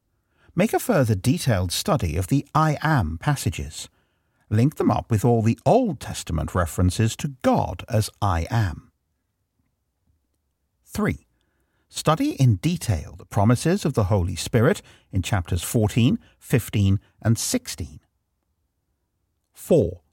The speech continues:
make a study of the high priestly prayer in chapter seventeen, especially in relationship to the matter of personal sanctification.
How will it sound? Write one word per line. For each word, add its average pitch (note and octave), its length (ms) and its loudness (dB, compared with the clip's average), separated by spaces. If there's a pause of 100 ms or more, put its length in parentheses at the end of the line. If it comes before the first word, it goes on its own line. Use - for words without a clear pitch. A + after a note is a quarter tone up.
(480)
make C3 220 2
a E4+ 60 0
study A#2 400 0
of G2 80 0
the F#2+ 100 -2
high B2 380 0
priestly - 560 -4
prayer G2 520 -2
in A2 140 2
chapter - 340 -2
seventeen, F#2+ 800 -2 (300)
especially - 760 -2
in F2 140 0
relationship A2 720 0
to - 120 -2
the A#2 60 2
matter A#2 300 2
of - 300 0
personal G#2+ 520 -2
sanctification. - 1040 -2